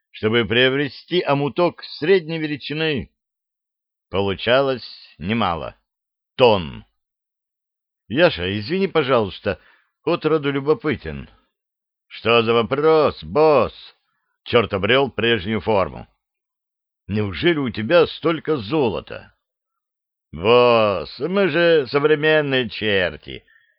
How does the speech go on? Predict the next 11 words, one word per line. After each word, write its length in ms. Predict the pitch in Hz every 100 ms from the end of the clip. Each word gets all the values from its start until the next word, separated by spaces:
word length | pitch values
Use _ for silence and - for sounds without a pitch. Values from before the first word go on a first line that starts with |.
| _
К 60 | -
чему 340 | - 190 185
груды 340 | 160 165 170 156
металла? 840 | 156 127 147 143 139 127 123 113 _ -
Это 380 | 135 156 151 127
пережиток. 840 | 151 143 101 117 127 117 117 104 _ _ _ _ _ _ _ _
Для 160 | 82 98
всех 360 | - 147 151
аборигенов 640 | 127 127 127 131 147 127 95
ада 320 | 131 135 127
введена 720 | 113 104 107 110 127 123 -